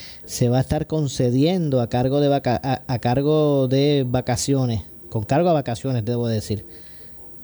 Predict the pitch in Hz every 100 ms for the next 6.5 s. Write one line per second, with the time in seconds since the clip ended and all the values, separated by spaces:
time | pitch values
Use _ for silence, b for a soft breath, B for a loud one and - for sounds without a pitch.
0 | - 123 110 139 120 139 117 123 139 147
1 | 165 165 156 151 - 151 151 147 139 139
2 | 131 131 135 120 110 104 101 110 104 -
3 | 117 117 110 - 131 - 165 156 135 -
4 | 120 113 107 110 127 131 120 110 120 120
5 | 139 151 170 170 139 120 113 127 139 139
6 | 131 127 196 175 123